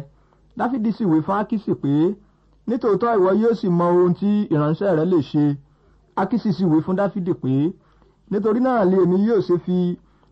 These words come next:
ìwọ ṣe olórí olùṣọ́ orí mi ní gbogbo ọjọ́." Sámúẹ́lì sì kíkú, gbogbo Ísírẹ́lì sì sọkún rẹ̀,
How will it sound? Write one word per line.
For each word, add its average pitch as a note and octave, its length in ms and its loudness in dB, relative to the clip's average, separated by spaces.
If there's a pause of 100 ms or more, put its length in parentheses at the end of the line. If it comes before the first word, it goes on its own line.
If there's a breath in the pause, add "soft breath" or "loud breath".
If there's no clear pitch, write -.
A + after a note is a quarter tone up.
ìwọ D3 220 0
ṣe F3 140 -2
olórí F#3+ 460 2 (560 soft breath)
olùṣọ́ F3+ 460 0 (680 soft breath)
orí F3 300 2
mi D#3+ 200 2 (460)
ní D#3+ 140 -2
gbogbo D#3 420 0
ọjọ́." F3+ 280 0 (600 soft breath)
Sámúẹ́lì A#3 520 -2
sì F#3+ 180 -6 (720)
kíkú, D#3+ 280 -2 (920)
gbogbo F3+ 360 0
Ísírẹ́lì A3+ 480 -2
sì F#3+ 160 -6
sọkún E3+ 460 -2
rẹ̀, A2+ 140 -4